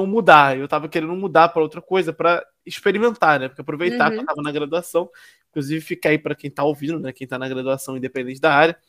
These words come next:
Speaker 1: aproveita pra experimentar várias coisas diferentes. Você não tem nenhum compromisso na graduação, é, sério em relação a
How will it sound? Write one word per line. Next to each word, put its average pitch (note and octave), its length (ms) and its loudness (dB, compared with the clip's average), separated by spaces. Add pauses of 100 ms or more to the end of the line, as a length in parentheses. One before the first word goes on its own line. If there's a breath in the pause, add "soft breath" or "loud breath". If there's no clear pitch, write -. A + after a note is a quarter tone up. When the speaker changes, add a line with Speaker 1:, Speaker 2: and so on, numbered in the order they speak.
(240 soft breath)
Speaker 1:
aproveita D#3 640 4
pra F3 680 8
experimentar D#3+ 640 -2
várias D#3+ 240 -2
coisas E3+ 180 -4
diferentes. D#3+ 440 -4 (460 soft breath)
Você C#3 160 -8
não D#3 100 0
tem D#3+ 140 4
nenhum E3 140 6
compromisso G#3+ 640 0
na D#3 100 2
graduação, D3 760 0
é, B2 180 -6
sério D#3 540 4
em C#3 60 -4
relação C3 380 -4
a B2+ 160 -8